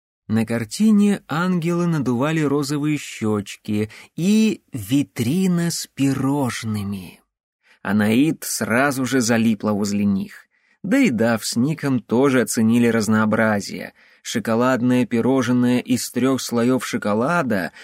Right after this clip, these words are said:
темного, молочного и белого, с прослойкой из засахаренных апельсинов. Пирожное из темного шоколада с вишневым джемом, горка безе, скрепленная взбитыми сливками и украшенная орехами,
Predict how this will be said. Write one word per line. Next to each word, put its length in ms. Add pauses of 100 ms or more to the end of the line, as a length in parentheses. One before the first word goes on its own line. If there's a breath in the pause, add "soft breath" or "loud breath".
(160 loud breath)
темного, 520
молочного 640
и 180
белого, 680 (200)
с 140
прослойкой 680
из 240
засахаренных 800
апельсинов. 760 (600 loud breath)
Пирожное 640
из 280
темного 420
шоколада 580
с 100
вишневым 760
джемом, 760 (460 loud breath)
горка 480
безе, 580
скрепленная 800
взбитыми 540
сливками 720
и 140
украшенная 800
орехами, 800